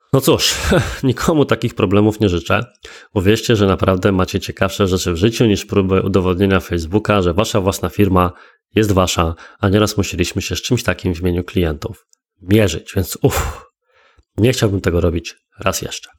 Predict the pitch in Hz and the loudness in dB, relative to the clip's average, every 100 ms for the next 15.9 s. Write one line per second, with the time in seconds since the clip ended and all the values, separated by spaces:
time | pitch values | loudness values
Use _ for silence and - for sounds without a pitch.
0 | _ _ _ _ _ _ 135 135 196 214 | _ _ _ _ _ _ 2 4 4 2
1 | 196 180 190 185 170 185 - - _ _ | -2 0 0 2 2 2 0 -4 _ _
2 | 104 101 135 147 113 107 113 98 95 85 | -2 2 2 2 2 2 2 2 0 -2
3 | 85 98 92 110 170 180 160 156 120 101 | -6 -8 0 2 4 2 2 0 -4 0
4 | 120 139 147 165 117 - 110 - 90 98 | 2 4 4 4 2 0 -6 -4 0 2
5 | 104 104 87 92 90 107 87 101 135 135 | 4 2 2 0 0 -2 -2 -2 0 2
6 | 135 92 85 87 98 95 123 110 98 110 | 0 2 0 -2 -2 0 2 2 2 0
7 | 104 - 87 120 - 175 160 139 98 101 | 0 0 0 0 0 2 2 4 2 2
8 | - - - _ _ 139 151 156 - _ | -2 -8 -18 _ _ 2 2 0 -8 _
9 | _ _ _ _ _ _ _ 139 160 151 | _ _ _ _ _ _ _ -2 0 0
10 | 151 147 - 131 - 147 147 113 - 98 | 0 -2 -2 -2 0 0 2 0 -2 -2
11 | 92 107 101 90 104 120 120 104 113 160 | 0 0 0 0 2 2 0 0 0 2
12 | 156 139 127 123 131 147 135 - 123 123 | 2 4 2 4 4 4 2 0 -2 -2
13 | 113 113 110 117 117 - 101 - 101 98 | 2 2 4 4 4 2 -2 0 2 2
14 | 98 - 113 - 104 - 104 98 98 95 | 2 -2 -4 -2 -4 -2 0 2 0 -4
15 | 95 104 92 - - 120 - 117 | -2 -2 -2 -4 -2 -2 2 0